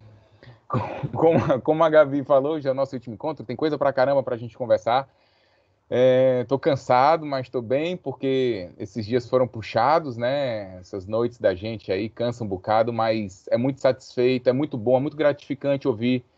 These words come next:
as mensagens de vocês, que vocês estão mandando no privado, vocês estão mandando no meu Insta, estão mandando aqui no, no grupo da gente, que tá todo mundo lá. Então, bem legal, isso dá um gás pra gente, né, Gabi? A gente tem se falado aí.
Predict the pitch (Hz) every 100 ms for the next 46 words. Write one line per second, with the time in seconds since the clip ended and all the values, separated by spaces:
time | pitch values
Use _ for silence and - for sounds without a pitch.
0 | _ _ 117 113 131 123 131 131 120 120
1 | 110 101 123 131 123 113 107 120 127 117
2 | 113 117 113 110 98 107 120 127 117 107
3 | 104 113 104 117 110 113 110 110 107 101
4 | 131 139 127 - 117 - _ _ _ _
5 | _ 127 131 123 123 131 120 113 135 127
6 | 120 135 123 175 180 135 120 107 127 165
7 | 165 - 127 120 135 123 110 101 101 123
8 | 127 139 135 170 120 127 143 139 156 165
9 | 120 147 - 127 107 135 135 127 131 120
10 | 120 107 113 120 113 127 123 113 113 120
11 | 113 107 123